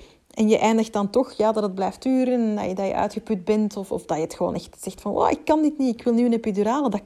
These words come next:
kan, dat kan. Als je dat nog niet gedaan hebt, dan... Of je hebt het misschien wel gedaan, elke bevalling is anders. Dat kan en daar moet ruimte voor zijn. Daar moet, daar moet zuurstof voor zijn dat dat kan en dat je dat daarna kan vertellen zonder dat je iets verkeerd gedaan hebt of gefaald zou hebben.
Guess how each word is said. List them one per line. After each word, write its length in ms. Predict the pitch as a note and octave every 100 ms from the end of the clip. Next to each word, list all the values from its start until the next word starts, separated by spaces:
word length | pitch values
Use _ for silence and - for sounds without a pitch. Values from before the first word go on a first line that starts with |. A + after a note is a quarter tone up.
| -
kan, 280 | F4+ F#4
dat 100 | A3+ G#3+
kan. 260 | - E4+ B3+
Als 140 | G#3
je 100 | -
dat 80 | A3
nog 140 | A3
niet 120 | A#3
gedaan 300 | A3+ F3+ A3
hebt, 240 | D4 C#4 -
dan... 240 | A3+ G#3 - -
Of 140 | -
je 60 | -
hebt 120 | E4+
het 100 | D#4
misschien 300 | - - D4+
wel 140 | A#3+ D#4
gedaan, 360 | D4+ D#4 D#4
elke 240 | C#4+ C#4+ A#3+
bevalling 400 | A#3+ B3+ B3+ A3+
is 100 | A3
anders. 340 | D4 C#4+ - - - - - - - -
Dat 160 | G#3+ A#3 -
kan 240 | D#4+ D#4+
en 100 | G#3+
daar 140 | A3+
moet 180 | A3+ G#3+ -
ruimte 520 | F3+ G#3 C4 D4 A#3+
voor 200 | E3+ E3+
zijn. 320 | E3+ E3+ E3+
Daar 120 | F#3+
moet, 240 | A3 A#3+ -
daar 120 | G#3
moet 160 | A3+ -
zuurstof 600 | D#3 E3 C#4 E4 - C4
voor 180 | - F#3
zijn 200 | G3+ F#3+
dat 120 | F#3
dat 100 | F#3 -
kan 180 | D4
en 80 | C#4+
dat 120 | G#3+
je 60 | G#3+
dat 120 | G#3
daarna 340 | G3 F#3 A3 C#4
kan 220 | C#4 A#3+
vertellen 520 | F#3 - A#3+ D4+ -
zonder 640 | - D#3+ A#3+ D#4+ F4+ F4+ F4+ - - - _ _
dat 160 | G#3 A3
je 100 | A3
iets 180 | A3
verkeerd 380 | - - B3+ C#4
gedaan 260 | - A3+ A#3
hebt 120 | A#3
of 120 | -
gefaald 540 | - F#3+ - G#3 A3+ A3+
zou 200 | F#3 D#3+
hebben. 300 | E3+ -